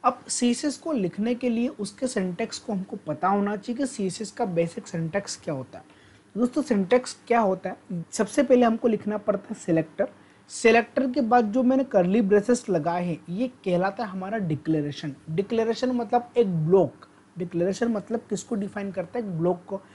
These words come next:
सबसे पहले मुझे selector लिखना पड़ेगा, उसके बाद मुझे यहाँ पे curly braces लगाना पड़ेंगे, जो कि हमारा declaration कहलाता है। उसके अंदर एक property आती है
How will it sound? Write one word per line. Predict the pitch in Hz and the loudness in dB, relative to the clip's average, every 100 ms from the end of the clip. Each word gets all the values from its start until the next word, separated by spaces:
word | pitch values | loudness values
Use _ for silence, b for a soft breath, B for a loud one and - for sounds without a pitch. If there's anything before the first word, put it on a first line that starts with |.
| B B | B B
सबसे | - 196 269 | -2 2 2
पहले | 254 262 | 4 6
मुझे | 254 247 247 | 6 4 4
selector | 220 190 185 233 | 4 4 4 2
लिखना | 240 240 240 | 2 2 -2
पड़ेगा, | 226 214 220 | 0 -2 0
उसके | 214 - | 0 -2
बाद | 214 226 | 0 0
मुझे | 220 202 247 247 - - | 2 2 0 -2 -16 -6
यहाँ | 175 190 - | 0 0 2
पे | 226 | 2
curly | 180 175 202 | 4 4 4
braces | 175 180 180 202 196 | 4 2 2 -2 -4
लगाना | 175 180 | -4 -4
पड़ेंगे, | 190 196 214 240 | -4 -6 -2 -2
जो | 185 185 | -2 -2
कि | 208 | -4
हमारा | 190 202 214 | -8 -8 -6
declaration | 175 151 165 156 151 220 | -6 -4 -2 -4 -4 -8
कहलाता | 220 180 160 - | -4 -4 -4 -8
है। | 202 B B B B | -12 B B B B
उसके | 202 - 262 | -2 2 4
अंदर | 254 269 220 | 4 4 0
एक | 208 - | -4 0
property | 208 180 196 185 240 | 2 4 2 0 4
आती | 214 208 214 | 2 2 -2
है | 240 | -2